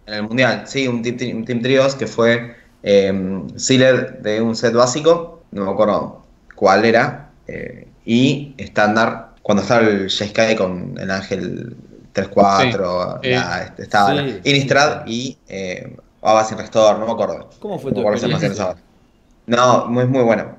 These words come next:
Speaker 1: es muy difícil, es muy, es mucho más difícil de lo que uno cree, porque los tiempos cuentan un montón, porque, eh, vos decís, "Ok,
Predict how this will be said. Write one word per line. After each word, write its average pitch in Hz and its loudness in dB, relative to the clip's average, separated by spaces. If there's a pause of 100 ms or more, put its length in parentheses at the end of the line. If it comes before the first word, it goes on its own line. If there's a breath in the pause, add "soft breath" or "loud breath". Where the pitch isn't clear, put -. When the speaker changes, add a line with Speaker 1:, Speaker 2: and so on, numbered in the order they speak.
Speaker 1:
es 113 -4
muy 147 0
difícil, 127 -8
es - -20
muy, 127 -2 (140)
es 98 -10
mucho 120 0
más 110 0
difícil 107 -4
de 98 -2
lo 98 2
que 98 2
uno 98 0
cree, - -2 (420 loud breath)
porque 98 2
los 95 0
tiempos 123 4
cuentan 113 2
un 101 2
montón, 113 2
porque, 92 -2 (300 soft breath)
eh, 85 0
vos 107 2
decís, 113 0
"Ok, 113 2